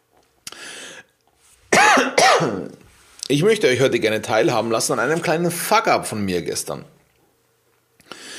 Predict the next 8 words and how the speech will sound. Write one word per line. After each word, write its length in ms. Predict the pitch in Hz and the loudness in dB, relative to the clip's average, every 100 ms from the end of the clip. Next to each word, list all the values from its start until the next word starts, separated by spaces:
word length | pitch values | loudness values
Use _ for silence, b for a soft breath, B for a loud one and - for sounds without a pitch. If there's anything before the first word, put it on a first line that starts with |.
| B B B B B B B - | B B B B B B B 0
Gestern 380 | 139 143 147 | 2 4 2
hatte 240 | 131 131 127 | 2 2 2
ich 320 | 123 123 - | 2 0 0
einen 800 | 113 110 104 101 98 101 104 104 | 0 2 2 0 0 -2 -2 -2
erheblichen 760 | - 113 139 196 165 - 123 | 0 4 4 4 2 2 0
Migräneanfall. 1300 | 113 101 101 107 139 95 123 - 165 127 160 175 - - - | 0 2 2 2 0 0 -2 -2 -2 0 0 -2 -6 -10 -2
Ähm, 680 | 104 104 104 104 101 98 | 2 2 2 2 0 0
die 600 | 92 98 95 92 85 78 | 0 0 2 0 -2 -6